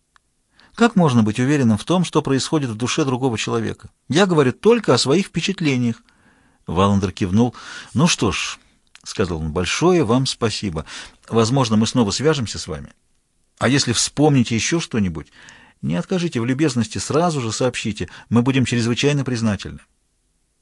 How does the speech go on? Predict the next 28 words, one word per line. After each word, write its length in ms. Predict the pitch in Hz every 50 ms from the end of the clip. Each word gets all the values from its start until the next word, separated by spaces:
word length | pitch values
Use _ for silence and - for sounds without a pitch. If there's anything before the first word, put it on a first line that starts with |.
| _ _ _ _ _ _ _ _ _ _ _ _ _ _ _
Хансен 460 | _ - - 117 127 123 - 120 113
пошёл 280 | 104 107 98 - 117 95
проводить 400 | - 101 101 98 98 95 90 85
свидетельницу. 800 | - 95 98 92 131 160 160 165 160 160 147 - - 156 156 - _ _ _ _ _ _ _ _ _ _ _ _ _ _ -
Валандер 460 | 90 90 110 127 139 135 123 127 127
остался. 600 | 135 131 - - - 104 90 80 - - - -
Он 200 | - 123 113 113
размышлял 520 | 113 113 110 123 127 - - 135 139 127
о 80 | 117 110
том, 180 | - 143 139
что 240 | 120 - - - 127
она 160 | 127 127 123
сказала 440 | 113 - - 117 107 107 139 139 127
напоследок. 680 | 117 117 110 - 123 - - 135 131 120 87 82 - _ _ _ _ _ _ _ _ _ _ _ _ _
Итак, 420 | - 113 135 - - 95 80 78 - _ - _ _ _ _
незадолго 600 | - 92 101 95 120 120 120 127 104 90 80 90
до 120 | 85 98
смерти 580 | 98 - - 139 165 175 165 - - - - - - _ _ _ _ _ _ _ _ _ _ _ _ _ _ _ _ _ _ _ _
Тинес 340 | - - 139 143 135 - -
Фальк 320 | - - 143 156 151 123
был 200 | 98 101 135 147
как 220 | 143 - 135 123 101
будто 300 | 98 139 143 - - 139
в 40 | 117
весьма 640 | 104 101 117 113 - - 104 101 107 120 147 175
хорошем 600 | 170 - - 143 110 110 131 156 156 - 165 156
расположении 640 | 139 131 - - 113 104 101 90 107 120 120 117 117
духа. 460 | 110 92 98 95 85 - - - 73